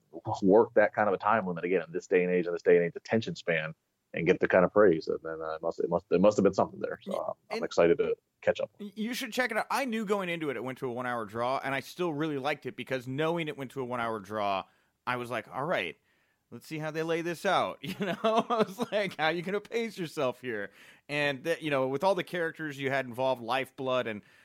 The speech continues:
Speaker 2: you know, the Kingdom, and, you know, they got a little hardcore at points and slowed it down at other points. It was just a very well told, well, well, well told story, very well put together match there. And also in the main event, P C O and Brody King,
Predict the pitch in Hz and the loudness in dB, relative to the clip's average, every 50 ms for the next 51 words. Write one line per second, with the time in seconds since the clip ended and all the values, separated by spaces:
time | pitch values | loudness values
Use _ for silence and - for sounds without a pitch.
0 | _ _ - 117 113 110 95 110 - - 160 165 151 151 143 151 147 143 143 139 | _ _ -10 -8 -6 -6 -8 -8 -8 -8 -8 -6 -6 -4 -2 0 0 0 0 -2
1 | 131 113 104 104 101 95 90 90 87 95 95 92 80 - _ _ - - - - | -2 -4 -6 -6 -8 -8 -8 -8 -6 -6 -6 -6 -8 -12 _ _ -20 -20 -20 -8
2 | - 127 123 131 135 131 120 120 - 160 165 160 139 - - 160 160 156 156 151 | -4 -4 -4 -2 -2 -4 -2 0 0 0 0 0 -4 -6 -4 -2 0 0 -2 -2
3 | - 160 156 151 151 143 - 120 95 - - 143 139 135 127 107 139 135 139 135 | -4 -6 -6 -4 -6 -6 -10 -14 -14 -6 -4 -2 -2 -2 -2 -4 -2 -2 -2 -2
4 | 131 139 135 135 131 - - 147 147 139 - - 165 165 147 - 170 147 135 131 | -2 -2 -2 -4 -6 -6 -8 -10 -10 -8 -8 -8 -8 -6 -8 -6 -6 -6 -6 -4
5 | 160 160 151 143 135 139 135 135 135 135 - 139 135 131 127 120 120 123 123 123 | -2 -2 0 0 2 2 2 2 0 0 -2 -4 -2 -2 -4 -4 -2 -2 -2 -2
6 | 120 - 120 120 120 117 117 - - 139 156 202 196 - 180 147 - - 156 147 | -2 -4 -4 -2 -2 -2 -2 -4 0 2 2 2 2 0 -6 -8 -8 -6 -4 -2
7 | 143 139 131 - _ _ _ _ _ _ 131 135 135 131 123 123 120 113 - _ | -2 -2 -4 -6 _ _ _ _ _ _ -4 -4 -2 -2 -2 -2 -4 -4 -4 _
8 | _ - 120 - - 104 104 98 101 95 98 98 98 - - 98 90 80 - 165 | _ -12 -12 -10 -8 -8 -8 -8 -6 -6 -6 -6 -6 -6 -8 -8 -6 -4 -2 0
9 | 190 208 214 - 208 190 185 190 185 196 202 202 185 226 233 - - - 190 190 | 0 0 0 0 -2 -2 -2 -2 -4 -4 -4 -4 -4 -4 -6 -6 -8 -10 -10 -10
10 | 185 - 196 196 185 185 170 160 185 185 175 175 - 202 202 202 196 | -8 -4 -2 -2 -2 -2 -2 -2 -4 -2 -2 -4 -4 -4 -4 -4 -6